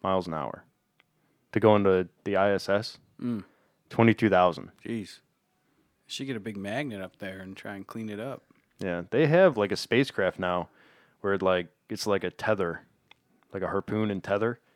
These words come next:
Speaker 1: You could watch a video online. It's pretty cool. Where it, like, captures these pieces of metal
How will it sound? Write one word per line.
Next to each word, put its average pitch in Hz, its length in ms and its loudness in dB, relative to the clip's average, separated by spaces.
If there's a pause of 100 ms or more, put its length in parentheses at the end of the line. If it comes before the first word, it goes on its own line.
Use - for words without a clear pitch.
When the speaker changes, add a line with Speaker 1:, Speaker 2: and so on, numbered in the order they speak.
(100)
Speaker 1:
You 151 80 4
could 165 100 10
watch 143 200 12
a - 20 -4
video 101 320 4
online. 87 580 -4
It's - 120 -20
pretty 92 200 -8
cool. 85 300 -6 (680)
Where 101 140 -2
it, 87 40 -2
like, 87 220 0
captures 95 400 -2
these 90 140 -10
pieces 92 280 -6
of 82 80 -4
metal 87 380 -4